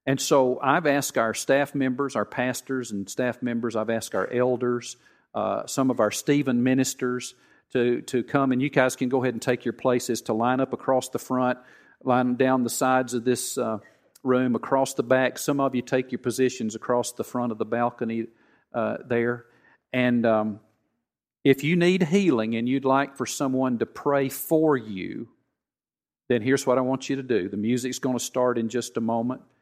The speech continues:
and, uh, I'm gonna lead in prayer. You just get up from where you're seated, come to one of these men or women, and here's what they'll do. They'll, they will ask you,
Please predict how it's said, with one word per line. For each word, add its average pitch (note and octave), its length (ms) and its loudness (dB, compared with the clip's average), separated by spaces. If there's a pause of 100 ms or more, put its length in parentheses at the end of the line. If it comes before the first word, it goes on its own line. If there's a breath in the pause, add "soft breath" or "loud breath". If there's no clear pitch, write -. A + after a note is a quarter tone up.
(460)
and, A2 360 -2
uh, G2 280 -2
I'm B2 180 0
gonna A#2+ 220 0
lead B2 220 0
in A#2 140 0
prayer. C3 360 0
You D3 120 -2
just D3+ 240 -2
get C#3 160 2
up D3 200 2
from D3+ 160 -4
where D#3 200 0
you're D#3 180 -2
seated, G#2+ 560 -2 (2000)
come C#3+ 280 4
to D3 120 2
one B2+ 240 2
of B2 60 0
these C3+ 220 0
men C3+ 200 2
or C#3+ 40 0
women, B2 540 -2 (500)
and A#2+ 200 0
here's C3+ 240 2
what C3+ 160 2
they'll C3+ 100 2
do. A#2+ 300 0
They'll, C3 340 2
they C3+ 160 4
will D#3 180 2
ask D3+ 320 0
you, A2 140 -2